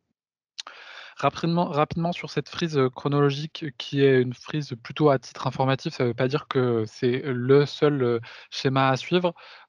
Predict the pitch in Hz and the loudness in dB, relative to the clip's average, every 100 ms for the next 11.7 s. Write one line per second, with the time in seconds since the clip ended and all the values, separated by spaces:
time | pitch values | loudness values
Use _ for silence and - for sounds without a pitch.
0 | 135 127 123 127 - - 156 156 147 147 | 0 2 2 0 -4 -6 -4 -4 -4 -6
1 | - 151 175 - - 151 143 143 139 123 | 0 0 2 -4 -2 4 6 4 0 -2
2 | 120 120 120 120 _ - 139 151 160 151 | -2 -4 -8 -12 _ -10 0 2 2 0
3 | - 160 147 151 143 160 - 143 - 143 | -4 -4 -4 -4 -4 -4 -4 -10 -2 2
4 | 139 120 117 - - - 127 123 135 135 | 4 2 -2 -18 -14 -4 -2 0 -2 -2
5 | 151 143 131 143 143 143 135 147 139 135 | 0 0 0 -6 -2 -2 0 -2 -4 2
6 | 135 147 147 147 127 127 127 139 127 - | 2 2 0 0 0 2 2 0 -2 -4
7 | 147 143 - - _ - 151 156 139 127 | -2 -2 -8 -20 _ 2 4 4 4 4
8 | 131 135 135 135 156 156 160 - 143 143 | 2 0 -2 -2 -2 -2 -2 -4 -2 -2
9 | - 156 - 135 127 127 127 127 170 - | -2 -6 -4 0 2 2 0 0 -2 -2
10 | - - 139 131 120 117 120 131 - 135 | -8 2 4 6 4 4 2 0 0 -6
11 | - 127 - 131 185 - - | -4 -4 -2 0 0 -2 -20